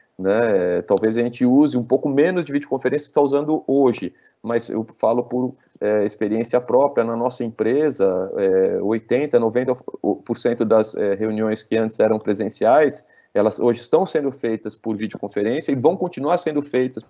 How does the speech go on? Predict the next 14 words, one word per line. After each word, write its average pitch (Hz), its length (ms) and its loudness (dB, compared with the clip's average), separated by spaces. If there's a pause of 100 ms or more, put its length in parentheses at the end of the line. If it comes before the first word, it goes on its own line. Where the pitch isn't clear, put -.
(140)
por 117 140 -6
videoconferência 117 800 -4 (380)
depois 131 340 4
do 143 100 2
covid. 117 520 -2 (220)
Eu 139 420 4
instituí 127 800 -2 (200)
um 123 140 -2
call 143 280 4
diário 147 440 2
com 135 80 -8
o 131 40 -6
meu 127 120 -2
pessoal, 123 840 0